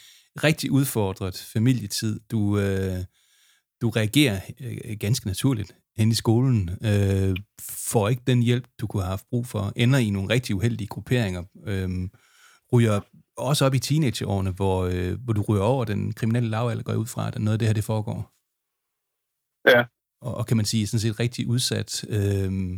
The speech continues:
Speaker 1: eksperimenterende misbrug og så videre. Der er også noget psykiatri indover, kan jeg huske, du har fortalt på et tidspunkt. Øh,
Speaker 2: Ja,
Speaker 1: i en
Speaker 2: det
Speaker 1: anden
Speaker 2: kommer der
Speaker 1: sammenhæng.
Speaker 2: jo senere.
Speaker 1: Ja. Kan vi tage det nu her?
Speaker 2: Det kan vi godt. Jamen, øh,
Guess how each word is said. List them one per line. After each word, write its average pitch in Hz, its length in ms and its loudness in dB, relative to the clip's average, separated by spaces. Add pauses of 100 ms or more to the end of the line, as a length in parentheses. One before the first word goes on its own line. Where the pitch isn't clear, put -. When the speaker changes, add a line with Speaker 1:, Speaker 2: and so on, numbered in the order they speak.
(400)
Speaker 1:
eksperimenterende 110 540 0
misbrug 120 440 -2
og 95 80 -6
så 117 80 -4
videre. 110 180 -2
Der 110 80 0
er - 20 4
også 175 160 0
noget 143 120 0
psykiatri 135 380 -2
indover, 117 320 -2
kan - 120 -8
jeg 107 80 -4
huske, 113 160 -6
du 117 60 -6
har 107 40 -6
fortalt 110 320 -8
på - 100 -14
et 123 60 -14
tidspunkt. - 480 -8 (1400)
Øh, 117 60 -4 (300)
Speaker 2:
Ja, 127 100 6
Speaker 1:
i - 20 0
en - 80 -12
Speaker 2:
det - 120 -6
Speaker 1:
anden 104 60 2
Speaker 2:
kommer 117 260 4
der 104 80 4
Speaker 1:
sammenhæng. 120 380 0
Speaker 2:
jo 110 80 -2
senere. - 20 -16 (180)
Speaker 1:
Ja. 123 160 2 (460)
Kan - 80 -4
vi 117 40 4
tage 156 180 2
det 175 100 6
nu 151 140 4
her? 147 200 4 (1500)
Speaker 2:
Det 139 80 2
kan 139 120 8
vi 117 40 -2
godt. 117 180 2 (420)
Jamen, 123 280 6
øh, 120 200 6